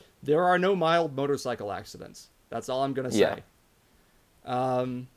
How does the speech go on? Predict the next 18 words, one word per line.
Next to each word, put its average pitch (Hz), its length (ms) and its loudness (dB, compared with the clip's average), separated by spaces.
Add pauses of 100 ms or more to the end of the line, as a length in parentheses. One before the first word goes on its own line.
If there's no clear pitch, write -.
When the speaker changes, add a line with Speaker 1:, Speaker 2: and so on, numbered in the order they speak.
(1080)
Speaker 1:
if 214 160 6
Tom 285 240 2
Wilson 208 360 4
was 160 200 2
a 160 40 0
free 190 300 -4
agent 165 400 0
and 135 180 -2
wanted 143 300 0
to 143 80 -2
play 143 220 2
for 143 100 -8
the 131 100 -6
Leafs, 127 360 -4 (160)
would 180 240 2
you 240 160 -4
sign 208 340 -2
him? 120 340 -6